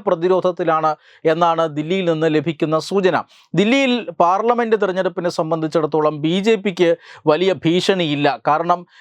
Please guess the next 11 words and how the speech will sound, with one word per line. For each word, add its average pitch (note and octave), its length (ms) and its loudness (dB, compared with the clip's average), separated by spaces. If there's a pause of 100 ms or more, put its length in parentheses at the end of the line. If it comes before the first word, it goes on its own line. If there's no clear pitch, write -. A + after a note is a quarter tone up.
(120)
കഴിഞ്ഞ F3+ 260 2 (140)
കുറേ F#3 180 2 (100)
വർഷങ്ങളായി F3 640 -2 (120)
ദില്ലിയിൽ E3+ 380 0
മികച്ച E3 300 0 (120)
പ്രകടനം E3 480 -2
തന്നെയാണ് D3+ 420 -2 (420)
ബി F#3 180 2
ജെ G#3+ 180 4
പി F3 80 -6 (140)
പാർലമെന്റിൽ F3 600 0